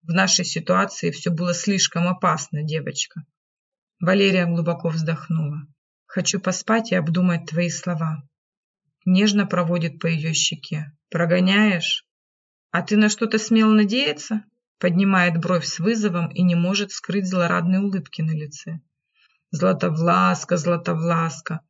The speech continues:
я же сожру тебя потом!» Шепчет, наклоняясь и вдыхая аромат ее волос.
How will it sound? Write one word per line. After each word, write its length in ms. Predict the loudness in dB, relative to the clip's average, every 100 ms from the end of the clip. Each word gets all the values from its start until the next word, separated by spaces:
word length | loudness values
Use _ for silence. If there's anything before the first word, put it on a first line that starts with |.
| _ _
я 180 | -2 2
же 120 | 2
сожру 400 | 2 2 2 2
тебя 280 | 0 -2 -4
потом!» 480 | -4 -6 -4 -6 -6 -10 _ _ _ _ _
Шепчет, 540 | 0 0 -2 -6 -8
наклоняясь 800 | -8 -4 0 0 2 0 -2 -6
и 20 |
вдыхая 540 | -8 -8 -6 -2 -2 0
аромат 360 | 0 -2 -2
ее 220 | -4 -4
волос. 500 | -4 -4 -6 -8 -12